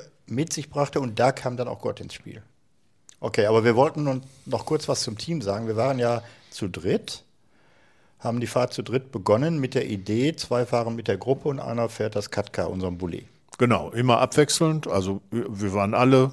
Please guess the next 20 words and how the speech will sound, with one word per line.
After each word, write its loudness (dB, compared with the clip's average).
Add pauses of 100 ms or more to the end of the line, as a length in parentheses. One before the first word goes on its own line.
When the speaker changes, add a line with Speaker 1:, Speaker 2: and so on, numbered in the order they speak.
Speaker 2:
für -4
die -2
Inhalte 4
mitverantwortlich, 0
aber 0
eben -6
auch 0
für -4
die -4 (120)
technischen -8
Sachen -10
und -8
wollten 0
das -2
uns -4
dann, -4 (1080)
ja, -4
relativ -4
flexibel 2
aufteilen. -6